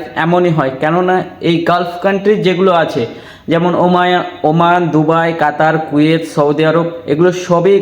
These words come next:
গালফ কান্ট্রি। তো এগুলোর কালচার সবই এক, সবগুলোই ইসলাম কান্ট্রি। তো চলো, আমি তোমাদেরকে মসজিদে নিয়ে যাই। এখন আমি ফ্রেশ হয়ে যাব, ফ্রেশ হয়ে যাব মসজিদে নামাজ পড়তে। তো এখন তোমরা জানো যে রমজান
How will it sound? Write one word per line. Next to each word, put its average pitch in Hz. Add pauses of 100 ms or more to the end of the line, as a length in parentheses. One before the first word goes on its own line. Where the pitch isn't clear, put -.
গালফ 165
কান্ট্রি। 147 (100)
তো 165 (240)
এগুলোর 180 (720)
কালচার 175 (260)
সবই 180 (200)
এক, 127 (260)
সবগুলোই 175 (220)
ইসলাম 170 (100)
কান্ট্রি। 139 (360)
তো 147 (100)
চলো, 190 (160)
আমি 165
তোমাদেরকে 175 (200)
মসজিদে 170
নিয়ে 170
যাই। 190 (300)
এখন 165
আমি 165 (220)
ফ্রেশ 180
হয়ে 127
যাব, 120 (500)
ফ্রেশ 180
হয়ে 220 (380)
যাব 151 (220)
মসজিদে 160 (260)
নামাজ 139
পড়তে। 123 (540)
তো 170 (160)
এখন 202 (100)
তোমরা 214
জানো 185 (120)
যে 202 (100)
রমজান 170